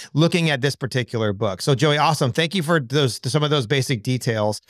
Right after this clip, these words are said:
What I wanna do next is kind of to go with number two. So the first one was like, kind of what are some of the basics that Joey just walked us through?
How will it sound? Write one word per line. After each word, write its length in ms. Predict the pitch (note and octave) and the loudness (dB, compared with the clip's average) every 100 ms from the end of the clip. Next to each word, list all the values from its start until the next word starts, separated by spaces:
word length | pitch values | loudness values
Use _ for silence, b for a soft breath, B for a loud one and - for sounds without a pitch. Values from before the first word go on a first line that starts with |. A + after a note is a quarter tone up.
| B - | B 0
What 120 | D3+ | 2
I 60 | A3+ | 4
wanna 180 | C#4 | 4
do 140 | A3+ G#3+ | 4 4
next 300 | D#3+ F#3+ - | 4 2 0
is 120 | D3+ | -2
kind 220 | - F#3 | 0 2
of 140 | A3 C#3 | 2 2
to 120 | E3+ | 0
go 160 | D3 | 4
with 160 | F3 E3 | 4 4
number 260 | D#3+ C#3 C#3 | 2 2 0
two. 400 | - G#3 D3 G2 | 0 0 2 0
So 220 | - D3+ | 2 2
the 100 | C#3+ | 2
first 300 | - A3+ A3 | 0 0 2
one 100 | A#3 | 2
was 80 | E3 | 4
like, 160 | C#3+ - _ - | 0 -4 _ -4
kind 140 | F3 | 0
of 60 | E3 | 4
what 140 | F3+ | 4
are 60 | F#3+ | 4
some 180 | F#3+ E3+ | 2 2
of 60 | |
the 80 | D3 | 2
basics 640 | A#2 E3 E3 F3+ F3 - - _ | 2 0 0 -2 -4 -8 -12 _
that 100 | D#3 | -2
Joey 240 | C#3 E3+ | 2 2
just 180 | D#3+ D3 | 2 0
walked 300 | C#3+ D3+ D3+ | 0 0 0
us 120 | D3 | -4
through? 280 | - D3 C#3 | 0 0 0